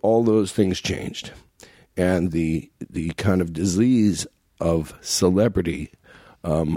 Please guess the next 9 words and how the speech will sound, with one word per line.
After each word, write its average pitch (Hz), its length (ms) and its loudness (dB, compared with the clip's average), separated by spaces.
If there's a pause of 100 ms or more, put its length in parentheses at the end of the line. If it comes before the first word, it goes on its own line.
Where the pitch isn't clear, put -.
(120)
over 98 600 2
form, 76 460 -2 (160)
over 90 480 0
acting, 87 440 -4 (120)
over 82 440 -2 (440)
even 85 260 -2
the 82 160 -2
celebrity 98 640 2
in 95 140 2